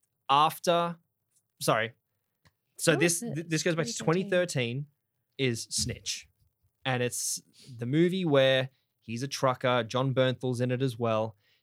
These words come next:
Speaker 1: And his son gets tied up in a drug deal and he ends up becoming a snitch for the cops to try and get this massive cartel ring into the States. So
Speaker 2: Mm-hmm.
Speaker 1: it's,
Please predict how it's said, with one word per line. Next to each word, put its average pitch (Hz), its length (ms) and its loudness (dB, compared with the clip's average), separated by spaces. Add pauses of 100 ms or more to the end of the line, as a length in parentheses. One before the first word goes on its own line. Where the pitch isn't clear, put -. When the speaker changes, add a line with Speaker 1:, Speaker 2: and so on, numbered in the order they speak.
Speaker 1:
And 117 300 0
his 117 220 -6
son 135 320 2
gets 131 240 0
tied 123 260 0
up 127 140 0
in 127 80 -2
a 123 60 -2
drug 117 280 -2
deal 120 280 0
and 113 100 -2
he 113 80 -2
ends 113 160 -2
up 110 100 -4
becoming 113 360 -6
a 110 40 -6
snitch - 300 -6
for - 100 -14
the 107 80 -6
cops - 380 -6
to - 80 -20
try 110 240 -12
and 104 100 -12
get - 140 -12
this - 160 -16
massive 131 580 -4
cartel 117 560 0
ring 110 400 -4 (320)
into 147 320 0
the 123 80 -2
States. - 600 -4 (180)
So 185 160 -4
Speaker 2:
Mm-hmm. 107 80 0
Speaker 1:
it's, 101 140 -8